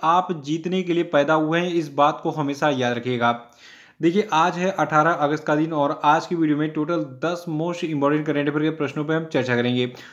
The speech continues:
तो बने रहिए शुरू से लास्ट तक वीडियो में और वीडियो के लास्ट में जो पांच क्वेश्चन हमने पूछे जाते हैं, इनका उत्तर जरूर दीजिएगा। और देखिए, जो लोग हैं वो चैनल को सब्सक्राइब कर लेंगे, साथ में बेल आइकन प्रेस कर देंगे और वीडियो को लाइक और शेयर भी कर दीजिएगा।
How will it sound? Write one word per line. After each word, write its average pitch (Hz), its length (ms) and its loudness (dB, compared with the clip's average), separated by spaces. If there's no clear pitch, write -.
तो 147 60 2
बने 151 300 0
रहिए 175 240 0
शुरू 170 300 -4
से 165 100 -6
लास्ट 151 160 0
तक 160 80 -2
वीडियो 151 220 0
में 175 160 -2
और 151 220 2
वीडियो 156 380 2
के 185 80 -4
लास्ट 170 260 0
में 175 80 -4
जो 175 120 0
पांच 165 380 0
क्वेश्चन 156 200 -4
हमने 147 140 2
पूछे 147 220 0
जाते 147 200 0
हैं, 175 220 -2
इनका 170 300 2
उत्तर 170 520 -2
जरूर 143 300 0
दीजिएगा। 120 540 -2
और 147 100 2
देखिए, 180 180 2
जो 185 80 2
लोग 185 120 0
हैं 190 100 2
वो 185 140 0
चैनल 170 320 -2
को 175 160 -2
सब्सक्राइब 151 440 0
कर 160 100 -2
लेंगे, 170 220 0
साथ 143 280 0
में 147 120 -2
बेल 143 120 2
आइकन 156 240 -2
प्रेस 156 140 -6
कर 160 100 -6
देंगे 165 240 -4
और 143 380 2
वीडियो 139 320 0
को 160 160 -2
लाइक 143 360 0
और 143 340 -2
शेयर 139 240 -2
भी 143 140 -2
कर 147 140 -2
दीजिएगा। 120 340 2